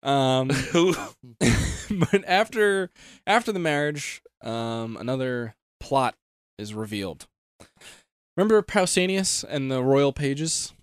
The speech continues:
Speaker 2: Yeah.
Speaker 1: Who, um, were like the little bait boys for the, the nobles?
Speaker 2: Right. Philip let everyone, like, the entire army rape him or something, right?
Speaker 1: Yeah.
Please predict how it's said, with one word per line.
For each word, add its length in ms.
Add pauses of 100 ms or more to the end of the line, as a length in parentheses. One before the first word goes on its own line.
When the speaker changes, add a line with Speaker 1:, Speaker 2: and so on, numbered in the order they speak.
(120)
Speaker 2:
Yeah. 280
Speaker 1:
Who, 140
um, 360
were 100
like 180
the 80
little 280
bait 220
boys 320
for 140
the, 520
the 200
nobles? 560
Speaker 2:
Right. 180
Philip 400 (480)
let 380
everyone, 540
like, 160
the 80
entire 360
army 240
rape 300
him 180
or 80
something, 440
right? 140
Speaker 1:
Yeah. 80